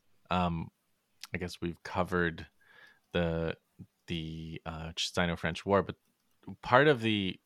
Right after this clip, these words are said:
tensions between China and France were over these missionaries, which I even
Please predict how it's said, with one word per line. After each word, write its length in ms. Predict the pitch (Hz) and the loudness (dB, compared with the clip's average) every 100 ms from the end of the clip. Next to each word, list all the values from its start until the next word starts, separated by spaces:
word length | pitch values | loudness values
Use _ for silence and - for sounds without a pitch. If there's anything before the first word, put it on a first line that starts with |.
| _ | _
tensions 540 | - 110 - 90 85 | 0 2 2 0 0
between 580 | - 95 - 92 87 85 - - - - - _ _ _ _ | -4 -8 -2 0 0 -2 -6 -20 -20 -20 -20 _ _ _ _
China 480 | - 95 90 85 80 - | -4 0 0 0 -2 -4
and 140 | 82 | -8
France 680 | - 135 139 95 87 - - | -4 2 4 4 0 -8 -12
were 300 | - 85 85 | -6 0 2
over 240 | 80 80 82 | 2 0 -4
these 600 | 80 80 76 - - - _ - | -4 -6 -8 -14 -16 -20 _ -4
missionaries, 960 | 98 104 98 85 80 87 151 - - _ - | 0 2 0 0 0 -2 -4 -8 -16 _ -16
which 180 | 87 85 | -8 -6
I 80 | |
even 320 | 82 87 80 | -4 -4 -8